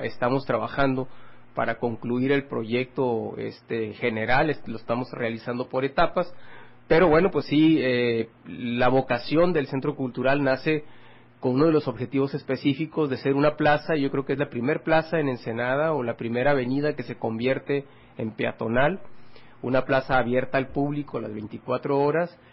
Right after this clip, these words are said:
y que su objetivo es, eh, sacar la cultura a la calle.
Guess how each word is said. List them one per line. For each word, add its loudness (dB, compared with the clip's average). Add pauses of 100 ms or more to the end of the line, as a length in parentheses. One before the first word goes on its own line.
(220)
y 0
que 0
su -2
objetivo 0
es, 2 (300)
eh, -2
sacar 0
la 2
cultura 0
a 0
la -4
calle. 0